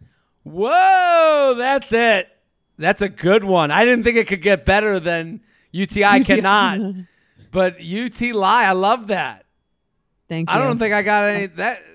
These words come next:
Speaker 1: that might have ended me.
Speaker 2: That's it?
Speaker 1: Yeah, I don't, like, I had the, they call it mellow yellow or some shit. <laughs>
Speaker 2: That
Speaker 1: You know?
Speaker 2: works.
Speaker 1: <laughs> It works, but no, that, I, I like yours.
Speaker 2: I like it.
Speaker 1: All right,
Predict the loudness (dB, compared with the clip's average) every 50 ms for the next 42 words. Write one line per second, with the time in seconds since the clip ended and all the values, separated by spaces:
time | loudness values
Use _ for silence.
0 | -20 -20 -20 -10 -6 -6 -4 -2 -2 -2 -2 -4 -6 -6 -8 -8 -8 -6 -8 -10
1 | -10 -8 -12 -14 -12 -6 -4 -4 -4 0 2 4 4 4 2 0 -4 _ _ _
2 | _ _ _ _ _ _ _ _ _ _ _ -10 -6 -2 0 2 2 4 2 2
3 | 0 0 -2 -2 -2 -2 -2 -4 -6 -8 -12 -16 _ -20 -20 _ _ _ -20 _
4 | -20 _ _ _ _ _ _ -10 -4 0 2 2 2 2 0 -2 -2 -2 0 2
5 | 2 2 2 0 -4 -8 -2 0 2 2 2 2 0 0 2 2 4 4 2 2
6 | 2 2 2 2 2 0 0 -4 -6 -8 -10 -10 -10 -10 -12 -12 -14 -12 -10 -10
7 | -12 -12 -16 _ _ _ _ _ _ _ _ -12 -2 2 2 4 4 4 4 4
8 | 4 4 4 2 2 0 -2 -2 -4 -4 -8 -10 -14 -12 -12 -8 -4 -2 -2 -2
9 | -2 -4 -6 -6 -8 -8 -6 -6 -4 -4 -2 -4 -2 -2 -4 -6 -8 -8 -12 -14
10 | -18 _ _ _ -6 -6 -4 -4 -4 -6 -6 -10 -12 -12 -10 -10 -12 -14 -18 _
11 | _ _ _ _ _ _ _ _ _ _ _ _ _ _ _ _ _ _ -6 -4
12 | -2 -2 -4 -4 -6 -8 -8 -8 -12 _ _ _ _ _ _ _ _ _ -16 -14
13 | -12 -12 -12 -14 -18 -20